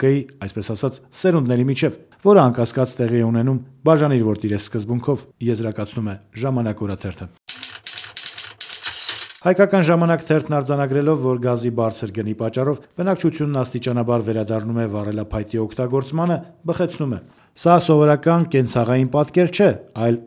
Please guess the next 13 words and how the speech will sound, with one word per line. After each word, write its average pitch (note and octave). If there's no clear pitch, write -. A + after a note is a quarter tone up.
քաղաքական, C#3
եթե F#3
կուզեք C3+
նաև B2
աշխարհաքաղաքական։ D3
Խնդիրն G3
այն G#3+
է, G3+
որ E3+
Մաքսային C#3
միությանն C#3
անդամագրելու A2
որոշումը D#3